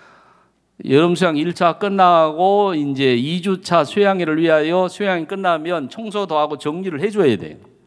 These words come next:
그걸 이제 선교학생들하고 이제 몇몇 훈련받는 사역자들이 있어가지고 같이, 그다음에 충청적 사역자들하고 같이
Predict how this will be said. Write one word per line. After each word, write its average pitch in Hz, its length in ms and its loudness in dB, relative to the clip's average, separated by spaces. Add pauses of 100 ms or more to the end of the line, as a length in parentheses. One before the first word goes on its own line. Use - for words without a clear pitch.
(380)
그걸 190 260 0
이제 170 180 -2
선교학생들하고 185 1300 2 (280)
이제 147 580 2 (200)
몇몇 147 440 2
훈련받는 165 580 2
사역자들이 156 580 -2
있어가지고 139 380 -4
같이, 123 580 -6
그다음에 139 320 -2
충청적 160 640 -4
사역자들하고 151 760 0
같이 123 480 -4